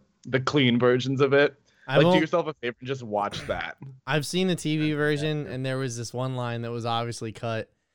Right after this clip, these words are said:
Speaker 2: and, like, it's the orgy scene where, like, they have the crazy orgy with the one chick, and she wakes up, she goes, "Ah, what time is it?" He's like, "Four P M." She's like, "Four P M?"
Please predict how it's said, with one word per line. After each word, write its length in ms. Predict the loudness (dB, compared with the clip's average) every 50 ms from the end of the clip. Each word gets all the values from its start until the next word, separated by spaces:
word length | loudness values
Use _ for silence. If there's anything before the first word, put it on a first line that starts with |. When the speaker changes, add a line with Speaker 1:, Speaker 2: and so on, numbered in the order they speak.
| _ _ _ _ _ _ _
Speaker 2:
and, 200 | -10 -8 -8 -6
like, 260 | -4 -4 -4 -6 -6 -8
it's 180 | -12 -10 -8 -6
the 120 | -6 -4
orgy 440 | -4 -2 -2 -2 -2 -2 -4 -4 -4
scene 500 | -6 -4 -4 -4 -4 -4 -4 -4 -6 -8 _ _ _ _ _
where, 140 | -4 -2 0
like, 180 | 0 0 -2 -2
they 80 | -2 -2
have 160 | -2 -2 -2
the 80 | -4 -6
crazy 360 | -4 -4 -2 -2 -2 -4 -4
orgy 380 | -4 -2 -2 -2 -2 -4 -4 -4
with 140 | -4 -6
the 60 | -6 -6
one 200 | -6 -6 -6 -6
chick, 380 | -4 -2 -2 -2 -2 -4 -8 _ _ _ _ _ _ _ _ _ _ -6
and 480 | -4 -4 -2 -2 -2 -4 -6 -8 -10 -12 _ _ _ _
she 180 | -10 -6 -4
wakes 320 | -4 -2 -2 -2 -4 -2 -4
up, 140 | -4 -4 -4
she 100 | -4 -6
goes, 140 | -4 -4 -2
"Ah, 340 | 0 0 0 0 0 -2
what 220 | -2 0 -2 -2 -2
time 320 | -4 -4 -2 0 0 0 0
is 140 | -2 -2 -2
it?" 200 | -4 -6 -6 _ _ _ _ _ -20 -20 _ -10
He's 100 | -4 -2
like, 160 | -2 -2 -2
"Four 400 | -6 -2 2 4 6 6 6 4
P 240 | 4 2 4 4 4
M." 240 | 4 4 4 2 2
She's 180 | 0 0 2
like, 140 | 2 2 0
"Four 380 | -2 2 4 6 6 6 6 4
P 240 | 2 0 2 4
M?" 420 | 4 6 6 6 4 4 2 0